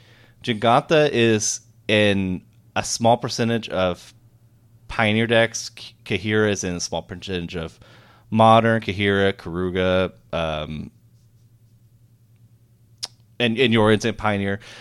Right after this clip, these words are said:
Like, it's, it, they're not problems. Like, they're good. They're, uh, to me, they're just not problems. And I don't think we should, like, I don't want different companion rules for different formats. I don't want,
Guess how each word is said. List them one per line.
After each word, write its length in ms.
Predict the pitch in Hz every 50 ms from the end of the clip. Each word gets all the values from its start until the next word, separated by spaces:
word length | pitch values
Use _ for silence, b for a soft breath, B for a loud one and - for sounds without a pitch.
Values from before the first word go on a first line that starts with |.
| B B
Like, 220 | 127 120 110 - -
it's, 260 | - 135 147 143 - -
it, 200 | - 147 - -
they're 140 | 160 160 160
not 280 | 147 135 123 113 -
problems. 840 | - - 101 85 82 - - 62 60 67 65 64 90 - - - -
Like, 200 | 120 117 110 -
they're 120 | 160 156
good. 360 | 127 113 131 131 131 131 113
They're, 160 | - 127 120 117 -
uh, 120 | 110 120
to 180 | 113 - - 135
me, 120 | 143 143
they're 100 | 123 139
just 160 | 127 117 -
not 160 | 123 120 107 -
problems. 640 | - 110 95 92 92 - 98 95 95 95 - - B B B B B B B -
And 360 | 123 117 117 113 110 110 107 -
I 140 | 85 120 123
don't 220 | 139 151 147 -
think 240 | - 139 127 120 -
we 100 | 123 117
should, 380 | 110 - - 113 107 104 - - _ -
like, 260 | 113 104 101 - - -
I 80 | - 139
don't 160 | 170 202 175
want 440 | 160 170 170 165 - - - - 139
different 280 | 113 147 143 - 160 -
companion 560 | - 110 - - 117 117 113 120 123 117 107
rules 520 | 95 95 98 107 135 160 175 175 - - -
for 220 | - - - 123 113
different 520 | 101 110 101 - - 107 101 98 95 90 - b b b b b b b b b b b b b
formats. 560 | - - 123 131 151 175 196 202 196 - -
I 120 | 92 104 104
don't 280 | 90 117 113 120 117
want, 380 | 113 110 107 107 101 101 98 -